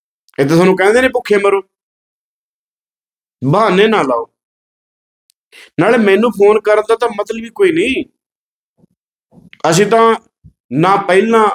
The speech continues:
ਨਾ ਹੁਣ, ਨਾ ਬਾਅਦ ਵਿੱਚ ਤੁਹਾਡੀ ਗੱਲ ਮੰਨਣੀ ਨਹੀਂ ਤੇ ਨਾ ਅਸੀਂ ਮੰਨੀਏ। ਤੁਸੀਂ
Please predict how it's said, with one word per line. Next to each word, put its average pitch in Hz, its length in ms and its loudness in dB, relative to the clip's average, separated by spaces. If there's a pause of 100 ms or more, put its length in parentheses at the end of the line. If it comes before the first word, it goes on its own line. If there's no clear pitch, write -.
(140)
ਨਾ 175 160 0
ਹੁਣ, 175 380 -2 (720)
ਨਾ 151 140 0
ਬਾਅਦ 165 300 0
ਵਿੱਚ 185 220 -4 (1300)
ਤੁਹਾਡੀ 165 280 0
ਗੱਲ 165 180 2
ਮੰਨਣੀ 190 380 0
ਨਹੀਂ 202 140 -10 (1600)
ਤੇ 175 120 2
ਨਾ 170 300 2
ਅਸੀਂ 185 220 0
ਮੰਨੀਏ। 135 340 0 (2000)
ਤੁਸੀਂ 233 500 0